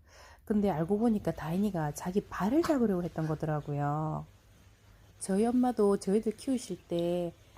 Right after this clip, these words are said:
우리가 백 일이 지나면 발을 잡고 뒹굴뒹굴하면서 놀았대요. 저희 엄마 시대에는 순한 아기가 발을 잡고 논다고 그렇게만 알고 넘어가셨다는데 누워있던 아기가 발을 잡고 노는 게 아기의 중요한 발달 과정 중에 하나더라고요.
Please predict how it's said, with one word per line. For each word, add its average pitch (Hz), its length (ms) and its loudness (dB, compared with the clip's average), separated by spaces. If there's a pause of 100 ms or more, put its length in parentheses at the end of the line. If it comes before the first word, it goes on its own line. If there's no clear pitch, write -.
(120)
우리가 190 240 2
백 208 200 2
일이 240 160 4
지나면 175 600 0
발을 233 260 0
잡고 160 500 0
뒹굴뒹굴하면서 170 840 2
놀았대요. 160 760 0 (680)
저희 196 220 0
엄마 254 260 4
시대에는 185 680 -2
순한 240 320 2
아기가 240 440 0
발을 185 260 0
잡고 190 240 -4
논다고 170 640 0
그렇게만 202 400 0
알고 151 220 -2
넘어가셨다는데 160 1200 0 (680)
누워있던 220 460 4
아기가 196 500 -2
발을 208 280 2
잡고 196 280 -2
노는 165 320 0
게 160 440 -2
아기의 196 420 -2
중요한 196 500 0
발달 233 360 -2
과정 240 300 2
중에 302 220 2
하나더라고요. 156 760 -2